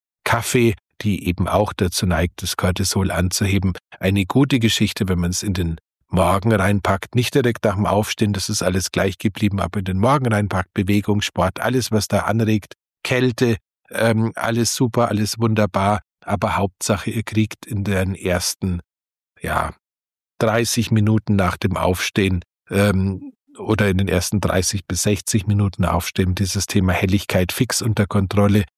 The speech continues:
gerne in Verbindung mit Bewegung. Und ja, natürlich, wenn man vor der Helligkeit aufsteht, dann, äh, gönnt man sich die Helligkeit halt zu dem Zeitpunkt, wo sie da ist.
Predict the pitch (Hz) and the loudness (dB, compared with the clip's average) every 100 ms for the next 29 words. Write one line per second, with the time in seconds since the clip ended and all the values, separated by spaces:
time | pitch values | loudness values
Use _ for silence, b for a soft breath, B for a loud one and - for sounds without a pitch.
0 | _ - 90 92 90 - 90 95 90 95 | _ -2 0 0 -2 -4 -4 -4 -2 -2
1 | 92 - 87 113 117 127 120 - _ _ | -4 -4 0 2 2 2 0 -2 _ _
2 | 92 98 92 120 104 110 113 101 _ - | -6 -6 -2 0 2 2 0 -2 _ -2
3 | 117 - 120 113 113 - 98 104 98 - | -2 2 2 2 0 0 0 0 -2 0
4 | 113 113 101 101 104 - 101 92 - 92 | 0 2 0 0 -2 0 -2 0 -2 -2
5 | - - 90 - 87 85 80 78 101 - | -4 -4 -4 -4 -4 -4 -6 -6 -4 -2
6 | 90 - 101 - 113 - 98 98 98 - | -2 -2 -2 0 -2 0 0 2 0 -2
7 | - 92 95 90 87 - 92 87 - - | -2 -2 0 -2 -2 -2 0 -2 -2 -6
8 | - 90 90 - _ - 120 110 110 95 | -4 -4 -4 -10 _ 0 2 2 0 0
9 | 98 92 - - - - | -2 -2 -2 -4 -6 -12